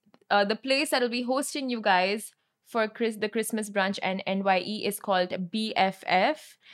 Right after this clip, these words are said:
And you can just win it all. If you win all of this, you can be partying with them all throughout Christmas and New Year's.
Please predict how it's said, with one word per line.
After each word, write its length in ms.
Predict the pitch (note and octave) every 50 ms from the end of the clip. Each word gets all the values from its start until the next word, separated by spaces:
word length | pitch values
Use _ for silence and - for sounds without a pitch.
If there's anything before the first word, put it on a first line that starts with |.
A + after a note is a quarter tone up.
| - - _ _ _ -
And 240 | - F#3 F#3 F#3+ G3+
you 60 | G3+
can 160 | A3+ C4 A#3+
just 260 | A3 B3+ A#3 - - -
win 240 | G#3+ G3+ A#3 B3
it 140 | C4+ D4 C#4+ D4
all. 340 | C4 C4+ D4 D#4+ E4+ E4
If 240 | C4+ G#3+ G3+ G3+ -
you 120 | A#3 A3+ A3
win 340 | G#3+ G#3 G3 G#3+ A3 A#3
all 260 | - - G#3+ A3+ A#3+ B3
of 140 | B3+ A#3
this, 320 | G#3+ A3+ A#3 A#3+ B3 - -
you 80 | A3+
can 140 | - A3 G#3
be 100 | G#3+ G#3+
partying 380 | - G#3+ G3 G3+ G#3 A3 G#3+ A3
with 180 | G#3 G3+ G3
them 400 | F#3+ F#3 F3+ F3+ F3+ F3+ G3 G3 - _ _ - - - _
all 240 | - - A3+ B3 C4+
throughout 360 | B3 C4+ C4+ B3+ B3 B3 B3
Christmas 460 | - B3+ A#3+ A#3 - A#3 A3 A3+ G#3 -
and 260 | - E3 F#3 G3+ G3+
New 140 | G3 F#3+ F3+
Year's. 480 | F3 F3 E3+ D#3+ D#3+ F#3+ A3 A#3 -